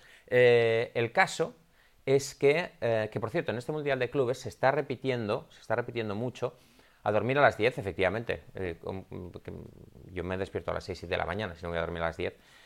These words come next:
Eh, el caso es que, eh, ya sabéis que el Mundial de Clubes se está repitiendo mucho, sobre todo en España, a tenor de esto del Barça. "No, no, cada club que participe en el Mundial de Clubes se va a llevar cincuenta millones". Bueno, esto no lo ha dicho nadie. Esto es una cosa que se ha ido repitiendo,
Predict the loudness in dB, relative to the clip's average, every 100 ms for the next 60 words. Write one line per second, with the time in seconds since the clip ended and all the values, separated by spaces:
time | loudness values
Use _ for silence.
0 | _ -2 4 6 8 6 4 0 -4 2
1 | 6 8 6 6 2 4 2 2 2 2
2 | 2 -2 -2 -2 -2 -4 -2 -2 -2 -2
3 | 0 2 2 2 0 0 -2 0 0 0
4 | -2 -2 -2 -2 -4 -4 -8 -20 _ _
5 | _ -2 2 4 4 4 0 -2 0 0
6 | 0 -4 -4 -2 -4 0 4 6 6 2
7 | -6 -10 -18 -4 0 2 0 -4 -6 6
8 | 6 6 4 0 0 -2 -2 0 0 -2
9 | -2 -2 2 2 2 0 0 2 2 0
10 | 0 -2 -8 0 2 2 2 4 4 2
11 | 0 0 -2 -4 _ _ _ _ _ -6
12 | 0 0 2 0 2 4 4 4 2 2
13 | 4 2 -6